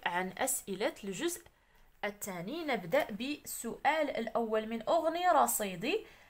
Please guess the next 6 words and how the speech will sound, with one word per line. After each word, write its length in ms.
أبحث 520
عن 320
أضداد 600
هذه 540
الكلمات. 680
إخفاء، 960